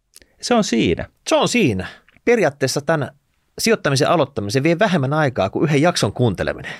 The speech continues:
Speaker 1: Kyllä.
Speaker 2: <laughs>
Speaker 1: Kyllä.
Speaker 2: On se, on se, on se uskomatonta.
Speaker 1: On, on se, on se.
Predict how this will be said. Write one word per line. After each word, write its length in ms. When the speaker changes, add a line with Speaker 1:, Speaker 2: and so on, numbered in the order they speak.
Speaker 1:
Kyllä. 460
Speaker 2:
<laughs> 100
Speaker 1:
Kyllä. 120
Speaker 2:
On 80
se, 120
on 140
se, 120
on 140
se 80
uskomatonta. 680
Speaker 1:
On, 280
on 260
se, 180
on 260
se. 180